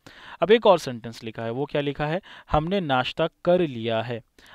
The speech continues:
अब यहाँ पे क्या लिखा है? लिया है। यहाँ पे क्या मतलब हुआ? इसको हम लोग हिंदी में सिंपल भाषा में कहें तो चुका है, है ना, कंप्लीट हो चुका है। When an action has been completed, जब कोई एक्शन कंप्लीट हो चुका होता है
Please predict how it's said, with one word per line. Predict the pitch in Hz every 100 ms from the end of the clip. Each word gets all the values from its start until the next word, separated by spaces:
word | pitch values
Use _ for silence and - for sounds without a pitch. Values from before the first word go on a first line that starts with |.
| -
अब | 151
यहाँ | 175 170
पे | 170
क्या | 180 165
लिखा | 170 190
है? |
लिया | 185 143 147 151 143
है। | 117 110 _ _ -
यहाँ | 143
पे | 147
क्या | 175 180
मतलब | 165 165 165
हुआ? | 165
इसको | 185 - 175
हम | 151 143
लोग | 147 139
हिंदी | 131 135
में | 143
सिंपल | 147 131 120 143
भाषा | 135 135 147
में | 143
कहें | 143 139
तो | 147 175
चुका | - 139 - 139 139
है, | 123 110 - _ _ -
है |
ना, | 147 160
कंप्लीट | 160 151 175 180 165
हो |
चुका | 135 127 123
है। | 113 - - -
When | 131 147 160
an | 151
action | 143 - 185 160
has | 143 139
been | 156 151
completed, | 135 131 127 123 117
जब | 123 -
कोई | 131
एक्शन | 120 - 131
कंप्लीट | 123 117 113 151
हो | 147
चुका | 147 147 156
होता | 156 151
है | 156